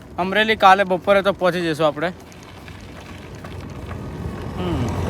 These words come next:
કંઈ નહીં, કાલે બપોરે અમરેલી પહોંચશું ને અમરેલી પણ સાંજે તો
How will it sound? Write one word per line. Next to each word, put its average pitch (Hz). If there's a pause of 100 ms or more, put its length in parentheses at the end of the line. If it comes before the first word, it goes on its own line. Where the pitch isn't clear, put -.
(2000)
કંઈ 170
નહીં, 175
કાલે 160
બપોરે 160 (100)
અમરેલી 165
પહોંચશું 147
ને 160
અમરેલી 175
પણ 175 (1300)
સાંજે 165
તો 175